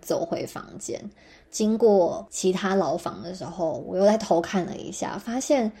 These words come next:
早上大概十点多，所有人都还是躺在床上，就像真正的病人一样。我当时就觉得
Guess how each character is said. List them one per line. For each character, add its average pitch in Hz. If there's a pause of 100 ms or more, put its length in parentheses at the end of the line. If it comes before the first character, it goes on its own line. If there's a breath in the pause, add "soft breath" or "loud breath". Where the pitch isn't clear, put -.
(380 loud breath)
早 190
上 233
大 254
概 254
十 190
点 185
多， 175
所 269
有 277
人 202
都 214
还 214
是 202
躺 165
在 185
床 -
上， 180
就 214
像 240
真 196
正 208
的 175 (100)
病 180
人 - (100)
一 85
样。 127 (400 loud breath)
我 208
当 226
时 262
就 254
觉 208
得 180